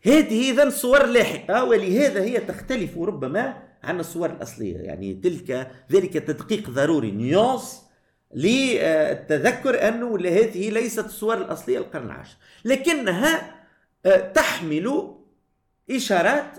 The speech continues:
أو ملامح لتراس مت-، آه، آه، للصور الأصلية.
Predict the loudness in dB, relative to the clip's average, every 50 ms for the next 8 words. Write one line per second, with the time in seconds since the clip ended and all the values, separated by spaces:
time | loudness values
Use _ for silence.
0 | 0 2 4 4 4 2 2 2 2 2 2 -2 -6 -12 -14 -16 _ -4 -4 -2
1 | 0 2 2 2 2 0 -4 -8 -12 -18 -20 _ _ _ _ _ _ _ _ _
2 | _ _ _ -18 -12 -10 -10 -10 -6 -4 -4 -2 -2 -4 -6 -6 -4 -2 0 2
3 | 2 0 0 -4 -8 -14 -10 -6 -2 -2 0 0 -2 -4 -2 0 0 0 0 -2
4 | 0 2 2 2 0 -2 -4 -8 -6 -8 -8 -10 -10 -14 -20